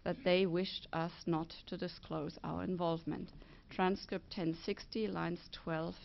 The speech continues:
to twenty-one. Again, he was asked, <clears throat> and that was by me,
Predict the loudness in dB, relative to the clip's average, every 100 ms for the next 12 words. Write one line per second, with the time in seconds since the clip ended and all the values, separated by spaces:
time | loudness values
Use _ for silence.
0 | -16 -16 -2 -2 0 0 2 2 -2 -8
1 | -18 -18 -18 -18 -20 -20 -20 -20 -20 -20
2 | -20 -20 -20 -18 -20 -20 -20 -20 -18 -20
3 | -20 -20 -20 -20 -20 -20 -20 -20 -20 -20
4 | -20 -20 -20 -20 -20 -20 -16 -16 -16 -20
5 | -20 -20 -20 -20 -2 4 8 8 8 8
6 | 4 2 0 0 -2 -8 -10 -12 -16 -20
7 | -20 -20 -20 -20 -18 -18 4 6 6 2
8 | -8 -12 -20 -20 -20 -20 -20 -20 -20 -20
9 | -20 -20 -20 -20 -20 -20 -20 -20 -20 -20
10 | -2 2 4 4 2 2 2 6 8 6